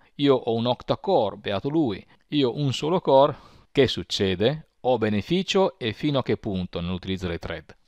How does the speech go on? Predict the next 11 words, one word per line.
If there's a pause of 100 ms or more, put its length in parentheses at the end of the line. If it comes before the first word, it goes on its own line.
Suggerimento,
per
modificare
facilmente
il
numero
dei
thread
per
le
prove,